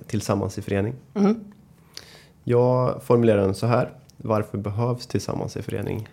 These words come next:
Speaker 1: Är det en, en, en bra fråga att börja med, tror du?
Speaker 2: Ja. Eh, ska vi se. Eh, varför behövs Tillsammans i förening?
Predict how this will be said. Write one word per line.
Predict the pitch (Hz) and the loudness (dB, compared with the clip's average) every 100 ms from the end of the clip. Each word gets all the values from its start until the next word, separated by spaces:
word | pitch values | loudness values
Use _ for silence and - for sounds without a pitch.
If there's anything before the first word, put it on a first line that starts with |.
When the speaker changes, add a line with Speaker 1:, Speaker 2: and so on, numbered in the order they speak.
| - | -10
Speaker 1:
Är | - | -4
det | 107 | -2
en, | 107 - | -2 -4
en, | 117 110 107 - _ - | -4 -4 -6 -12 _ -10
en | 113 107 | -4 0
bra | 98 | 0
fråga | 95 107 98 | 0 0 0
att | 98 | 0
börja | 98 101 | -2 -2
med, | 98 | -4
tror | 98 - | -4 -4
du? | 107 - - _ - - - - - - - - - - | -4 -6 -16 _ -20 -20 -20 -20 -20 -20 -20 -20 -20 -6
Speaker 2:
Ja. | 190 180 185 185 - - - - - - - - - | -2 -2 -2 -8 -16 -20 -20 -20 -20 -20 -20 -20 -4
Eh, | 175 170 196 185 175 | 0 2 2 2 0
ska | - 160 | -2 -2
vi | 160 | -2
se. | - 110 120 - - - - - - - | -4 -4 -6 -12 -20 -20 -20 -20 -20 -4
Eh, | 190 185 180 | 0 2 0
varför | 175 190 - | 0 -2 0
behövs | 185 190 190 | 0 0 -2
Tillsammans | - - 185 170 - | -4 -2 0 0 -4
i | |
förening? | - 180 185 202 | -6 -4 -2 -4